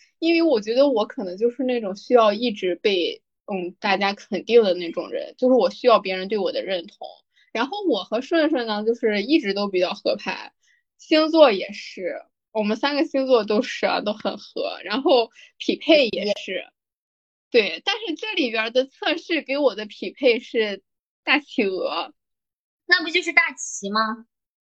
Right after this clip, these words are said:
Speaker 1: 啊，大齐是大企鹅啊，可是我并不喜欢，
Speaker 2: 对啊。
Speaker 1: 我不能说我不喜欢他，就是如果让我选的话，我不会选择那么阳光的人。我觉得阳光对我来说是一种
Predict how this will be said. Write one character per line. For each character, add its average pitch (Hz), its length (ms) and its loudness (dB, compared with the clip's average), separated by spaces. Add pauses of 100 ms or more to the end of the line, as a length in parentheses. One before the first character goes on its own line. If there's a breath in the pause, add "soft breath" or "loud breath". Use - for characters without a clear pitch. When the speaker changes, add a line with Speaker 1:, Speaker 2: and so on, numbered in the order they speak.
(600)
Speaker 1:
啊， 269 160 -4
大 349 220 -2
齐 - 240 0
是 339 100 2
大 349 160 0
企 - 180 -2
鹅 202 140 -2
啊， 190 420 -10
可 403 120 -12
是 392 60 -8 (100)
我 349 60 -18
并 359 200 -14
不 320 80 -4
喜 339 60 4
欢， 339 60 6
Speaker 2:
对 320 80 6
啊。 269 320 -2 (420)
Speaker 1:
我 277 100 -2
不 302 140 -10
能 339 120 -14
说 381 180 -10
我 294 60 -8
不 311 220 6
喜 220 140 -8
欢 233 160 -8 (120)
他， 220 280 -4
就 349 160 -6
是 - 60 -18 (420)
如 359 120 2
果 302 100 4
让 302 180 0
我 285 120 6
选 226 360 -4
的 214 120 0
话， 240 300 -4 (200)
我 226 100 -10
不 240 160 -6
会 339 160 6
选 254 180 -2
择 208 80 -4
那 262 180 2
么 240 120 0
阳 196 280 -4
光 214 220 0
的 202 100 -4
人。 139 200 -12 (100)
我 240 100 2
觉 254 140 0
得 311 140 4
阳 247 340 2
光 277 300 4
对 294 100 -2
我 220 140 4
来 196 160 2
说 254 200 -2
是 262 180 -6
一 254 100 -6
种 202 280 -14